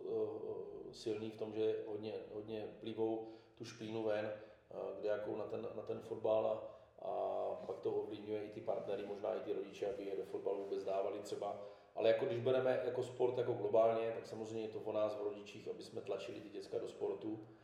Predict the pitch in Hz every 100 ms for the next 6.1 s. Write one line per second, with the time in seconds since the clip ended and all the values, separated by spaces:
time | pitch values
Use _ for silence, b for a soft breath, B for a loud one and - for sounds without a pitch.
0 | b b b b b b 87 90 92 92
1 | 92 92 - - 110 - 123 123 123 127
2 | 131 123 107 - 113 117 117 - 110 -
3 | - - - - - - - - - -
4 | 113 110 117 117 117 101 110 110 113 110
5 | 113 117 113 101 104 110 104 107 95 101